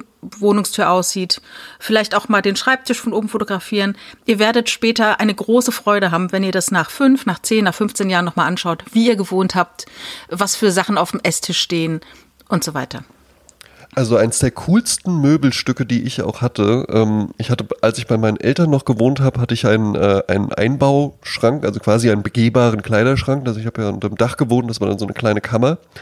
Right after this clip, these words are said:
Speaker 2: Ähm, und als ich dann ausgezogen bin, musste ich meinen alten, ganz, ganz alten, quasi noch Kinderzimmerkleiderschrank wieder mitnehmen.
Speaker 1: Mhm.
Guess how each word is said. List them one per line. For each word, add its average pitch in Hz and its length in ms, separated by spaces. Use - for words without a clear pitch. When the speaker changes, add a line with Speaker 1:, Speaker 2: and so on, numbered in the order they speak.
Speaker 2:
Ähm, 113 440
und 113 100
als 107 140
ich - 60
dann 120 160
ausgezogen 110 720
bin, 123 320
musste 131 320
ich - 260
meinen 110 280
alten, 139 580
ganz, 165 240
ganz 143 180
alten, 123 720
quasi 107 280
noch 104 160
Kinderzimmerkleiderschrank 101 1600
wieder 98 160
mitnehmen. - 480
Speaker 1:
Mhm. 175 160